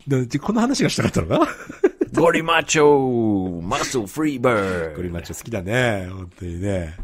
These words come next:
Speaker 1: あ、誰だっけ、あの、絵描いてくれた人って。
Speaker 2: Oh, that was, uh, Matsui-san.
Speaker 1: 松井さ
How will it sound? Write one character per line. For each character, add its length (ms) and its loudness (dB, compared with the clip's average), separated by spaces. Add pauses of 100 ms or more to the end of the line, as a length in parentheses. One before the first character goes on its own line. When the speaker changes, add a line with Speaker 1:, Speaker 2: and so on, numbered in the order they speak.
(140)
Speaker 1:
あ、 120 -6
誰 220 0
だ 60 0
っ 40 0
け、 120 -2
あ 80 -2
の、 160 -6
絵 100 -4
描 180 -6
い 40 -8
て 80 -12
く 80 -12
れ 80 -10
た 100 -14
人 160 -18
っ 60 -18
て。 160 -20 (720)
Speaker 2:
Oh, 240 2 (200)
that 280 -6
was, 600 -6
uh, 480 -12
Matsui-san. 800 -10 (220)
Speaker 1:
松 240 -14
井 60 -16
さ 180 -20